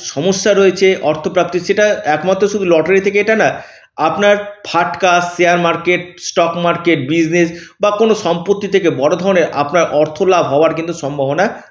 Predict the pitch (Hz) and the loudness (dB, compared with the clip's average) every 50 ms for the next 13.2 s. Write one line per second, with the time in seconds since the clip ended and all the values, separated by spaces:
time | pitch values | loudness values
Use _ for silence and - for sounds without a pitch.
0 | - 147 156 160 147 143 147 131 117 - - - - _ _ _ _ _ _ _ | -2 2 2 4 4 4 2 0 -2 -2 -8 -16 -20 _ _ _ _ _ _ _
1 | _ _ _ - - - - 190 208 226 247 247 254 - 240 226 233 233 233 208 | _ _ _ -20 -14 -4 0 2 2 4 4 2 2 2 4 2 4 4 4 2
2 | 220 214 196 151 160 151 160 180 208 202 240 240 240 233 233 - - - - _ | 2 2 2 2 2 0 0 0 0 2 2 2 2 2 0 -8 -16 -20 -20 _
3 | _ - 180 190 196 196 233 214 175 - - - - - 214 226 220 185 - 233 | _ -2 0 0 2 2 0 -2 -4 -8 -16 -10 -4 0 2 2 2 0 0 0
4 | 226 226 262 233 240 226 214 196 - 208 233 269 262 - 247 208 233 220 214 - | 0 0 0 2 2 2 0 2 2 2 2 2 2 2 2 2 4 2 4 2
5 | 170 156 185 226 214 226 226 240 208 156 139 - - - - _ _ - - 262 | 2 2 2 2 2 2 2 2 2 0 0 -4 -8 -16 -20 _ _ -6 -2 -2
6 | 277 - - - 190 240 233 226 - - - - - _ - - 156 156 185 202 | -2 -2 -4 -4 0 0 0 0 0 -4 -10 -14 -20 _ -4 -2 0 0 0 0
7 | 202 196 - - - - - - - 110 104 85 76 - - - 151 180 190 202 | 0 -2 -2 -4 -16 -20 -20 -14 -10 -8 -6 -4 -6 -6 -6 -2 0 2 2 2
8 | 214 226 220 - 226 220 214 220 220 202 226 226 196 214 226 220 - - 220 214 | 2 2 2 2 2 0 0 0 -2 0 0 0 -2 -2 -4 -4 -4 -4 -4 -2
9 | - 240 233 202 233 233 233 226 185 156 208 - 175 208 - 185 185 180 175 147 | -2 -2 -2 0 -2 -2 -2 -2 -2 2 2 2 2 0 -2 -2 0 2 2 0
10 | 113 - - - 143 180 196 220 226 226 - 233 220 202 208 214 208 196 170 170 | 0 0 -2 0 0 2 2 0 -2 -2 0 0 0 0 0 0 0 2 2 2
11 | 175 214 240 285 - - - - _ - 131 180 196 135 131 143 147 170 202 214 | 4 2 2 0 0 -8 -16 -20 _ -4 0 0 0 2 2 0 0 2 2 0
12 | 214 226 220 214 214 214 214 - 262 277 277 - 247 190 147 127 120 143 156 190 | 2 2 2 4 4 2 2 2 0 0 0 2 0 0 2 2 0 0 0 0
13 | 202 202 190 147 | 2 2 2 0